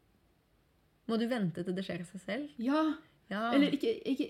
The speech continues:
Speaker 2: jeg vet ikke egentlig om jeg må vente til det skjer av seg selv på en eller annen måte. Jeg merker at på en måte sånn at, eh, eh, ka-, karakteren og historien bare sånn, eh, mer-, det plager meg mer og mer nesten.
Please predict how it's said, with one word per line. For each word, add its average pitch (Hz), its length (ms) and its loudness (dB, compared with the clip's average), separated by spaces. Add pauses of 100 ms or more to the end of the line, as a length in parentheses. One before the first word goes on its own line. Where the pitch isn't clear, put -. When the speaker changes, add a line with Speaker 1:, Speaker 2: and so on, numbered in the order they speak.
Speaker 2:
jeg 285 160 2
vet 233 220 0
ikke 247 180 -4
egentlig 196 300 -2
om 226 80 -4
jeg 233 120 -4
må 240 60 -4
vente 220 260 -2
til 190 200 -4
det 208 160 -6
skjer 190 220 -6
av 196 60 -6
seg 190 140 -8
selv 180 460 -8
på 196 80 -8
en 185 60 -4
eller 185 100 -4
annen 190 160 -2
måte. 220 240 -2 (100)
Jeg 240 120 2
merker 233 340 2
at 226 100 -2
på 233 60 -2
en 226 80 0
måte 196 100 -2
sånn 202 220 0 (320)
at, 220 220 -4
eh, 202 200 2 (320)
eh, 196 480 -4
ka-, 196 420 -2
karakteren 185 500 -4
og 190 60 -2
historien 190 380 0
bare 190 200 0
sånn, 185 220 -2 (380)
eh, - 380 -8 (160)
mer-, 214 260 0 (140)
det 165 100 -8 (260)
plager 214 380 0
meg 196 140 -2
mer 175 120 -2
og 175 60 -6
mer 175 160 -4
nesten. 202 460 -2